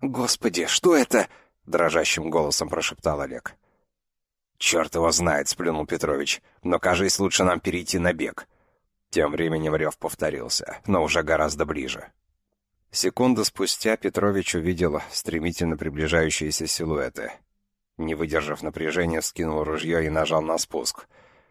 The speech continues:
В воздухе остро запахло порохом. Попал, не попал, да чёрт его знает.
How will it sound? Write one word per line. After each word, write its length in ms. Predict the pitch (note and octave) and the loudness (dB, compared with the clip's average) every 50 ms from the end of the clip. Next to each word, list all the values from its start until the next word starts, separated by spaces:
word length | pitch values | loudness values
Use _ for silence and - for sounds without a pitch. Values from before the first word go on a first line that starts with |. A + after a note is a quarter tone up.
| _ _ - | _ _ -4
В 120 | D#2 D#2 | -2 -2
воздухе 580 | D2 C#2+ D2+ D2 C#2+ C#2 C#2+ C#2+ - - D2+ D2 | 0 0 -2 -2 -2 -4 -8 -8 -8 -6 -6 -4
остро 360 | C#2+ D2 - - D#2+ D2 D2 | -2 -4 -4 -4 -4 -6 -6
запахло 520 | C#2 D2 D2 - - C#2+ C2 - - C#2+ | -6 -6 -8 -6 -6 -6 -6 -6 -8 -10
порохом. 580 | C#2+ _ - C#2 A1+ A#1+ - - - C#2+ - - - _ _ _ _ _ _ _ _ _ _ _ - | -10 _ -4 -4 -4 -4 -8 -8 -10 -10 -10 -12 -18 _ _ _ _ _ _ _ _ _ _ _ -4
Попал, 380 | C#2+ C#2 - - D#2+ E2 E2+ D#2+ | -4 -4 -2 0 0 2 2 2
не 100 | D#2 D2+ | -2 -4
попал, 500 | - - C2+ - - D#2+ D#2+ D#2 C#2+ - - - - _ | -6 -6 -8 -4 -4 -2 -2 -2 -4 -6 -12 -16 -18 _
да 140 | - C#2+ D2 | -10 -8 -6
чёрт 320 | - - - D2+ C2+ - | -4 -4 -4 -4 -6 -4
его 160 | - D#2 D#2 D2 | -2 -2 0 0
знает. 420 | D2 D2+ C#2+ C2 B1 - - - | 0 -2 -2 -4 -4 -6 -8 -12